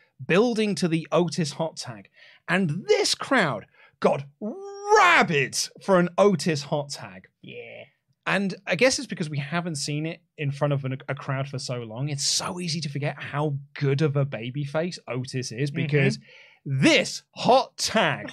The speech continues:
Speaker 2: <sighs>
Speaker 1: ruled.
Speaker 2: He's so good.
Speaker 1: Awesome this hot tag was.
Speaker 2: How, how would you feel about an Alpha Academy babyface run?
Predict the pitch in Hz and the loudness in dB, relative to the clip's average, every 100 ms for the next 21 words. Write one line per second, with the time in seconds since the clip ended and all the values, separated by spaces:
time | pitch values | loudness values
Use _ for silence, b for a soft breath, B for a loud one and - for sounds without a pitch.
0 | - - - 147 165 196 202 208 202 190 | -14 -16 -4 2 6 8 10 10 10 8
1 | 151 135 127 - 180 175 170 143 147 151 | 8 4 0 -2 0 0 -2 -2 -2 -2
2 | 143 240 269 339 381 359 - 180 147 139 | -8 -2 4 8 8 6 4 2 0 -2
3 | - 143 - 147 123 120 123 110 101 - | -2 -4 -4 -4 -4 -6 -8 -8 -10 -12
4 | - - - 180 220 294 339 - _ _ | -14 -14 -6 -2 -2 -2 -6 -12 _ _
5 | _ _ _ - - 269 302 277 185 185 | _ _ _ -18 -4 -2 -2 -4 -4 -6
6 | 190 - 110 107 127 139 - 151 143 - | -6 -6 -10 -10 -14 -16 -6 -4 -4 -2
7 | 165 120 123 - - - - 156 139 156 | -2 0 -4 -8 -14 -18 -10 -8 -6 -6
8 | 156 147 143 143 135 127 127 123 120 113 | -8 -8 -6 -6 -6 -8 -10 -12 -18 -16
9 | 120 113 | -16 -18